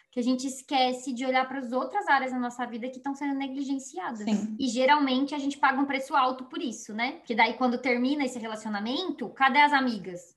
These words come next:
Speaker 1: Não tem. Porque você, a amizade você não cultivou, cadê o trabalho? Não tem. Porque você não se dedicou, e eu acho que isso acontece também no trabalho. Então, às vezes, a gente é muito workaholic, então eu agora tô indo pra esse caminho <laughs> agora, mas eu tô tentando não ir,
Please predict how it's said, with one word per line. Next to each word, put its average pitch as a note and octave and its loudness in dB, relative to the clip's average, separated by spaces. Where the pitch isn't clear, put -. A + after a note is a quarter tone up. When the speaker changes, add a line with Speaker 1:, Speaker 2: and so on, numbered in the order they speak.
Speaker 1:
Não A#3+ -2
tem. C#4 -2
Porque - -10
você, G#3 -8
a A#3 2
amizade G#3+ 2
você B3+ 0
não A#3+ 2
cultivou, B3 0
cadê C#4 4
o D#4 -2
trabalho? A3 2
Não G#3+ 0
tem. F#4+ 0
Porque - -6
você A3 -4
não A3+ 0
se G#3+ -8
dedicou, - 0
e B3+ 0
eu B3+ 4
acho B3 6
que D4 -10
isso D4 -6
acontece C#4 -2
também C4+ 2
no D#4+ 0
trabalho. C4+ 4
Então, A3+ -4
às A3+ -2
vezes, A#3 -4
a B3+ 0
gente B3 0
é B3+ 2
muito C#4+ 2
workaholic, B3 0
então A#3 -4
eu A#3 0
agora A#3 0
tô A#3+ -6
indo A#3+ -2
pra B3 -8
esse B3 -8
caminho B3+ 0
<laughs> - -
agora, A3 2
mas A3+ 0
eu G#3 -6
tô G#3+ -10
tentando A#3 -4
não G#3+ 0
ir, B3+ -2